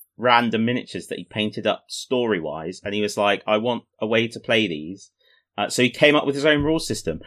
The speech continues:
And actually what's been really fun is he, he turned up with this rule system and we played it through. And then we've been, like, bouncing off ideas and feeding back thoughts from that sort of playtesting process. And it's just been brilliant. And running right the way through the middle of it is this narrative of this Inquisitor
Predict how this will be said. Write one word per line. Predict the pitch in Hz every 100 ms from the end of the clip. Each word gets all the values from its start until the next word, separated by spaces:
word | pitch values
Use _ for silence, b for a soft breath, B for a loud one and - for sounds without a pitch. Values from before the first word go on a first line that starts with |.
| B B
And | 160
actually | 196 - 160
what's | 147 139
been | 156 151
really | 170 165 147
fun | 139 151 95 85
is | 87
he, | 127 110 -
he | 120
turned | - 190 202 190
up | -
with | 127
this | 123 131
rule | 127
system | - 104 -
and | 87
we | 87
played | - 110 98
it | -
through. | - 90 78 - B B B -
And | 127
then | 139 139 139 - _
we've | 147 151 -
been, | 165 151 147
like, | 139 -
bouncing | 143 139 131 135
off | 131 131
ideas | 131 127 127 123 123 120
and | 90
feeding | - 131 127 127
back | 120 117 -
thoughts | 123 117 104 - - - -
from | 120 110
that | 110 104 -
sort | 120 101
of | 131
playtesting | 127 120 104 - 95
process. | 90 87 - 73 87 b b b -
And | 165
it's | -
just | - 220 220
been | 185
brilliant. | 170 156 165 214
And | 160 165
running | 202 196
right | 185 196 175
the | 160
way | 175 165
through | - 165 156
the | 151
middle | 156 110
of | 87
it | -
is | 110 117
this | 123 113 127
narrative | 123 117 110 92 85
of | 82
this | - -
Inquisitor | 95 90 101 90 - 78 73